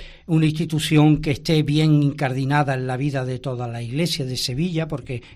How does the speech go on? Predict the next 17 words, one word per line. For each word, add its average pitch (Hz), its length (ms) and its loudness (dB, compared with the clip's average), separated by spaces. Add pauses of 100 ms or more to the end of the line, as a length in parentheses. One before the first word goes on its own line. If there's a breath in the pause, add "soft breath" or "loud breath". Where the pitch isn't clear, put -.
Cáritas 135 480 -2
es 120 160 -6
la 120 120 -10
Iglesia 151 380 -4
y 143 60 -2
por 127 140 -8
lo 120 100 -8
tanto 135 380 -6 (360 loud breath)
todos 151 320 4
los, 139 400 -4
los 139 160 -4
cristianos 147 500 -2
la 135 120 -2
vean 143 240 -2
como 131 220 -8
una 135 100 -6
institución 127 640 -8